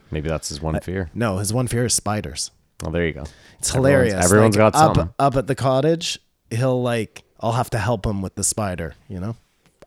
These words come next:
Speaker 1: Telling you, man, everyone's got
Speaker 2: He's
Speaker 1: something.
Speaker 2: the one who fucked me on that, not really fucked me. He's the one who fucked me over on that fishing trip there where, did I ever tell you that story? We had been fishing for pickerels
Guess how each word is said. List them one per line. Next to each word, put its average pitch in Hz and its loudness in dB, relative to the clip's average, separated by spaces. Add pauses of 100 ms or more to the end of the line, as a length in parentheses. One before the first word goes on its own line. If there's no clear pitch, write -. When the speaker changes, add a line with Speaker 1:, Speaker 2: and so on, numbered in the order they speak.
(460)
Speaker 1:
Telling 127 0
you, 87 4
man, 87 2
everyone's 101 0
got 113 2
Speaker 2:
He's 160 6
Speaker 1:
something. - 2
Speaker 2:
the 175 6
one 165 8
who 143 6
fucked - 0
me 131 2
on 113 0
that, 107 -4
not 101 -4
really 92 -4
fucked - -10
me. 87 -6
He's 123 0
the 135 2
one 151 6
who 143 4
fucked - 2
me 131 2
over 120 4
on 110 -2
that 107 -4
fishing 113 -2
trip - -6
there 92 -4
where, 92 -4
did 101 -6
I 104 -2
ever 107 -4
tell 110 -4
you 113 -2
that 107 -4
story? 120 -2 (680)
We 120 0
had 120 0
been 113 -2
fishing 127 -2
for 113 -6
pickerels 135 0